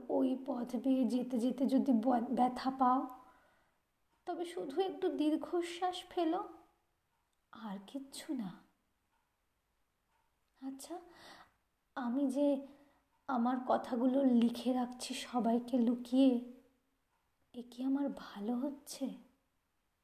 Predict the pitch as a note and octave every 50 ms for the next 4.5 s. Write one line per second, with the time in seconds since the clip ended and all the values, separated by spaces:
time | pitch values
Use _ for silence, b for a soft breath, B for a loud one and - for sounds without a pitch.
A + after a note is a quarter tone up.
0 | _ _ _ _ _ _ _ _ _ - C#4+ D#4 D#4 C#4 - B2+ - - - _
1 | b b b b b b b b b b b b b b - C#4+ C4 C4 C#4 C4+
2 | C4+ C4+ C#4 - C#4+ C4+ C4+ - - D#4 - - D4 C#4+ C#4 A#3 G#3+ G#3 B3 B3
3 | B3+ G#3+ - A#3 C4+ D4 C4+ A#3+ - - - - C4+ C4 - - - A#3+ - -
4 | - - - C4+ A#3+ A#3+ A#3+ A3+ -